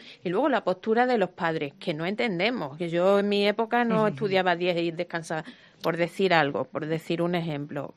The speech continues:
Speaker 1: Eh, ¿cuál sería la postura de los padres?
Speaker 2: Bueno, ahí también depende de la edad de la persona,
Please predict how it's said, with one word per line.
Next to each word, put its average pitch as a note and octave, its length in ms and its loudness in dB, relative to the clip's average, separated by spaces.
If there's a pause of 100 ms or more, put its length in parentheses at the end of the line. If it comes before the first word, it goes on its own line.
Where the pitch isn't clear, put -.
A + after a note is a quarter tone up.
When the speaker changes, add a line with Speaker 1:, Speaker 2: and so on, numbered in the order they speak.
Speaker 1:
Eh, D#3+ 460 -4 (160)
¿cuál G3 280 4
sería G#3+ 360 4
la G3 100 6
postura G3 380 2
de F#3+ 100 4
los E3+ 140 0
padres? C3+ 480 -6 (880)
Speaker 2:
Bueno, G3+ 280 10
ahí F3 120 10
también G3 320 8
depende G#3+ 400 8
de A#3+ 120 6
la A3+ 120 8
edad E3+ 300 8
de G#3+ 280 6
la G#3+ 160 6
persona, F3+ 720 4